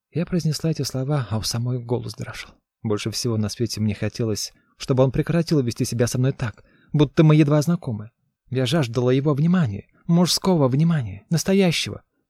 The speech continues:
А он устроил из себя каменную глыбу. И понятно почему. Ему не были нужны настоящие отношения. Его устраивал формат купля-продажи.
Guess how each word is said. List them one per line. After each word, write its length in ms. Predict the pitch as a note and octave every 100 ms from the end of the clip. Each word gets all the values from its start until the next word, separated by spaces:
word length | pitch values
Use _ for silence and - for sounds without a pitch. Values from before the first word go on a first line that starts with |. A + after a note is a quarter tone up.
| _
А 140 | D3+
он 80 | C3
устроил 420 | C3+ - C#3+ C3+
из 100 | C3
себя 260 | - B2+ C3
каменную 440 | - C#3+ C#3+ D#3
глыбу. 340 | C#3+ A#2 F#2+ G2+ - _ _ _ _
И 100 | C3+
понятно 400 | D3+ C3+ F3+ G3+
почему. 400 | F#3+ - A#2 G#2+ _ _ _ _
Ему 160 | C3 C#3
не 180 | D#3+
были 180 | G#3 A3
нужны 280 | G3+ F3 E3+
настоящие 540 | D#3+ - D3+ B2+ -
отношения. 640 | A2+ A#2 A2 A#2 A2+ G#2 _ _ _
Его 240 | D3 C3+
устраивал 520 | C#3+ - D3+ C#3+ C3+
формат 420 | C#3 C#3+ C#3+ D3 -
купля-продажи. 760 | D#3+ C#3 D3 F3 D3 A2 A2